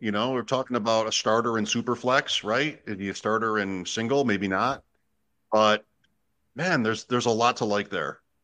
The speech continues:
And as bumpy as last year was and as easy as it's been to criticize him,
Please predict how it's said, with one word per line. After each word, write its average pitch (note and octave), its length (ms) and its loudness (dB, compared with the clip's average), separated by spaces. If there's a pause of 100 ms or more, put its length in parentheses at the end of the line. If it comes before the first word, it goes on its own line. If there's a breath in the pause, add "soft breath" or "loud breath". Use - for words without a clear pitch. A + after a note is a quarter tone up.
(100)
And A#2+ 440 0 (720)
as B2+ 220 4
bumpy D#3+ 400 4
as C3+ 120 4
last A#2 360 4
year C#3+ 180 2
was C#3+ 400 4
and B2+ 100 0
as G#2+ 440 -2
easy C3 420 -4
as A2 160 -2
it's A2 140 -10
been A#2+ 240 -2
to G#2+ 80 -4
criticize C3+ 560 2
him, D#3 420 0